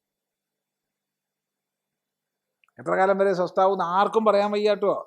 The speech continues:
ആർക്കും പറയാൻ പറ്റില്ല. എപ്പോ വേണമെങ്കിലും അസ്വസ്ഥത വരാം. അരുചം, രോഗാതിരഹിതമാണോ? യാവജ്ജര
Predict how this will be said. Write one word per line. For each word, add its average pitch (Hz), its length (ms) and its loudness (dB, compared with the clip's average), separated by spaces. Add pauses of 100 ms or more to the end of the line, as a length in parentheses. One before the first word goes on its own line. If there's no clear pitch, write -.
(1200)
ആർക്കും 175 260 -2
പറയാൻ 202 260 2
പറ്റില്ല. 170 260 0
എപ്പോ - 160 0
വേണമെങ്കിലും 202 300 4
അസ്വസ്ഥത 190 380 0 (100)
വരാം. 131 220 -2 (1600)
അരുചം, 185 540 8 (560)
രോഗാതിരഹിതമാണോ? 185 1300 4 (3000)
യാവജ്ജര 226 640 4